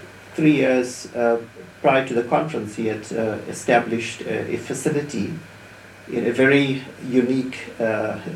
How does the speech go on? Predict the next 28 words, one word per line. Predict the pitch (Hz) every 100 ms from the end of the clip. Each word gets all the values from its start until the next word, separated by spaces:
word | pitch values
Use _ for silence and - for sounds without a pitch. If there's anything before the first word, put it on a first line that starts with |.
| - - - -
you | -
know, | 113 117
architecturally | - 113 - - 127 - 127 120 -
innovative | 120 110 113 127 127 - - - - -
building, | 123 143 110 107
which | 117 117
he | 123
called | - 127 117
the | 120
Hive. | - 131 92 92 - - - - - - -
And | 120 120
he | 131 139
actually | 139 160 151
invited | 123 113 147 160 160 -
me | 127 127 123 - - - -
to | 175
that | 165 139
facility, | - - 123 113 110 110 151 160 117
and | 117
then | 117 120 123
I | 120 117 117 117 117 - - - -
saw | - 147 139
the | 127
setup | - 156 143 - - -
which, | 127 123 -
which | 120 -
he | 113
had | 113 127 139 156